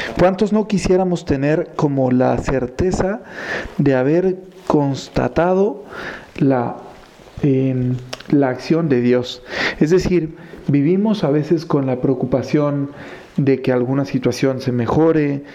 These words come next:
de que una familia se reconcilie, de que alguno de nuestros familiares, eh, se pacifique internamente, de que alguien se recupere,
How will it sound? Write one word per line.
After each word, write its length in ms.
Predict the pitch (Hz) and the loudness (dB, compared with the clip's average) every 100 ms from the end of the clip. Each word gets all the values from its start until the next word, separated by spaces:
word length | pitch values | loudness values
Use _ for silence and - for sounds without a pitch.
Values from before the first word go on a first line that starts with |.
| - - - | -18 -10 0
de 180 | 143 139 | 0 2
que 80 | |
una 180 | 147 147 | 0 0
familia 400 | 143 139 135 139 | 0 0 2 2
se 160 | 135 131 | 2 0
reconcilie, 1040 | 123 123 123 120 - 160 165 147 143 143 143 - - - | 0 0 -2 -2 0 2 2 2 2 -2 -6 -14 -16 -4
de 180 | 143 139 | -2 0
que 80 | 139 | 0
alguno 360 | 127 139 147 | 0 0 0
de 100 | 143 | 0
nuestros 400 | 131 123 - 123 | -2 -4 -2 -2
familiares, 880 | 120 120 123 123 135 139 139 127 - - - - - | 0 -2 2 4 4 4 2 0 -8 -16 -16 -8 0
eh, 280 | 135 120 120 | 2 2 0
se 180 | - | -2
pacifique 720 | 123 117 107 117 110 143 139 123 | -2 -2 -2 -2 2 0 2 0
internamente, 1200 | 123 123 127 120 120 139 160 156 156 147 143 143 - - - - | 0 0 -2 0 0 0 0 0 2 0 0 -4 -10 -14 -10 -2
de 220 | 131 123 | 0 0
que 140 | 131 | 0
alguien 500 | 127 131 131 127 127 110 | 0 2 0 0 -2 0
se 140 | 120 | -2
recupere, 840 | 117 120 127 123 160 170 160 156 | -2 0 0 2 2 2 2 0